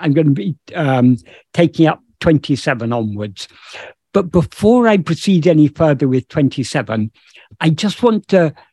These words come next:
put all these, this sequence of verses in context. We need to understand what is,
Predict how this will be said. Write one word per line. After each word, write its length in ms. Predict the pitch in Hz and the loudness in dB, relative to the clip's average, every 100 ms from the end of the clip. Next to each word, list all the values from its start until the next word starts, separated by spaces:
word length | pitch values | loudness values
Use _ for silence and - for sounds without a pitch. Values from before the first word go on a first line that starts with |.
| _ _ _ _ _ | _ _ _ _ _
put 260 | - 254 - - | -4 -4 -4 0
all 340 | 190 226 226 | 2 4 2
these, 400 | 180 208 190 - | 2 2 2 -2
this 240 | 175 165 - | 0 0 0
sequence 680 | - - 226 - 247 202 175 | -6 -4 -4 2 2 2 0
of 100 | 110 | 0
verses 560 | 156 143 - 123 113 - | 0 0 -2 -6 -6 0
in 180 | 196 185 | 2 2
context. 600 | - 156 135 - 120 - | 2 2 2 -2 -10 -2
We 100 | 143 | 0
need 180 | 180 160 | 0 -4
to 100 | - | -4
understand 640 | 175 214 190 - 196 156 120 | -2 -2 -4 -2 0 0 0
what 240 | 160 - | -2 0
is, 220 | 151 131 | -2 -4